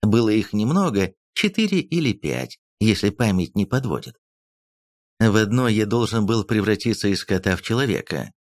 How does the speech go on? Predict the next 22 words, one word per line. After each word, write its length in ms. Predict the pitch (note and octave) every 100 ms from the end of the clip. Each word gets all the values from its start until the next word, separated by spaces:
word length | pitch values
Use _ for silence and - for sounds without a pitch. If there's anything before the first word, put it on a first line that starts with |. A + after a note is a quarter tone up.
| -
но 260 | B1 A2+
это 220 | F3+ F#3
дело 240 | E3+ F#3+ F#3
техники, 840 | - G#3+ E3 B2 A2 - G2 - _ -
комбинированных 720 | B2+ B2 D3 E3 D3 D#3 D#3
съемок 440 | - F3 A2 D2 - _
или 200 | - F3+
монтажа. 640 | C3 E2+ - A1+ G2+ E3+ - _ _ _ _ _
Мне 360 | G#2+ G#2+ G#2 G#2+
там 260 | C#3+ C#3+
человечески 640 | B2+ A2 F#2+ F#2+ - - A2+
играть 380 | G2+ F#2+ - _
немного. 680 | A2 C3+ D3+ F#2 A1+ - - _ _ _ _ _
А 100 | G2+
вот 200 | G2 F#2+
Олег 320 | F2 E2+ A#2
должен 420 | A2+ F#2 A#2 A2+ F#2
был 240 | G#2+ C3
как-то 520 | - D2 A#2 - A#2+
на 160 | B2 E2+
это 300 | E2 G2+ G#2+
отреагировать. 800 | A2+ C3+ D#3 D#3+ A3 E3 A2